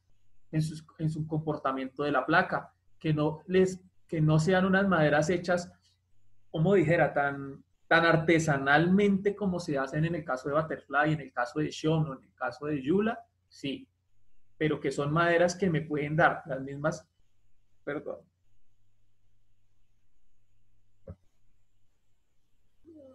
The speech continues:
¿Me escuchan?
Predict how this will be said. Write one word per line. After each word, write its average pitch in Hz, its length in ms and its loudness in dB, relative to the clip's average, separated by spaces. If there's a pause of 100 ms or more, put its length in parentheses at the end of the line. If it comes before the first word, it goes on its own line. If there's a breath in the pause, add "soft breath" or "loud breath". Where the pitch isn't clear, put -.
(4000)
¿Me 170 80 -14
escuchan? 226 480 -4